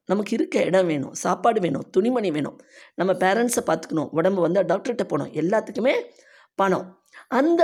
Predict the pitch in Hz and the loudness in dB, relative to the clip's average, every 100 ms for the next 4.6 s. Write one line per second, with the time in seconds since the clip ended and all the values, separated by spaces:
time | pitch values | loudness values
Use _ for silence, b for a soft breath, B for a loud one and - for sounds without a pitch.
0 | 320 180 175 175 175 165 175 - - 160 | 2 2 2 2 0 0 0 -2 0 0
1 | 175 175 160 160 147 160 175 165 202 190 | 0 2 2 2 2 0 0 0 -2 -4
2 | 143 147 185 262 175 240 120 - - - | -6 -6 -4 0 0 0 -8 -12 -12 -12
3 | - _ _ _ _ _ _ _ _ _ | -14 _ _ _ _ _ _ _ _ _
4 | B - 160 175 233 | B -8 -2 0 2